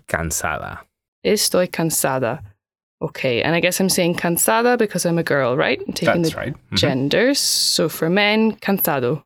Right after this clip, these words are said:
Speaker 1: Correcto. ¿Cómo estás, Katrina?
Speaker 2: "Estoy cansada." Can I also say "estoy muy cansada"?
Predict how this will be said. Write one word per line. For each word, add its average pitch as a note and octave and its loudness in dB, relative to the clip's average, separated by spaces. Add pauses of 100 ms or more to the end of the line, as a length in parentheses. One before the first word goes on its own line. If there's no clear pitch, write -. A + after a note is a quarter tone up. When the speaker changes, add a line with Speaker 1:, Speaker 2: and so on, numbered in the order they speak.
(160)
Speaker 1:
Correcto. F2+ -2 (240)
¿Cómo G#3 0
estás, B2 0
Katrina? C3 -2 (540)
Speaker 2:
"Estoy F#3+ 2
cansada." C3 -2 (560)
Can G#3+ 0
I G#3+ 4
also A3+ 2
say G#3 2
"estoy F#3 2
muy F3+ 2
cansada"? A#3+ 0